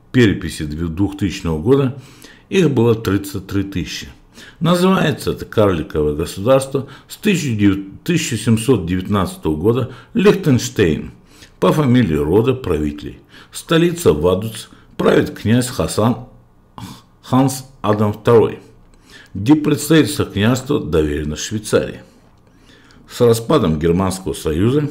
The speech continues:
княжество приобрело полную независимость, но не имеет своей валюты. Если вам это интересно, можете поставить все об официальной истории создания княжества в исторических справочниках.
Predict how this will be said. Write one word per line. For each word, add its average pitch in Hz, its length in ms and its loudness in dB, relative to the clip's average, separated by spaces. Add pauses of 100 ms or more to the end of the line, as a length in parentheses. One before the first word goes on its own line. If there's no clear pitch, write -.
(540)
княжество 170 500 0
приобрело 82 640 -2 (1300)
полную 101 420 6
независимость, 85 800 0 (760)
но 170 380 4
не 82 320 0
имеет 123 320 0
своей 82 280 0
валюты. 85 460 -2 (600)
Если 202 280 4
вам 98 200 4
это - 200 -4
интересно, 104 500 -2
можете 87 320 -4
поставить - 480 -6
все 107 240 0
об 71 140 -4
официальной 73 580 -6
истории 123 480 -6 (200)
создания 76 540 -4
княжества - 580 -6 (120)
в - 100 -6
исторических - 640 -10
справочниках. - 760 -6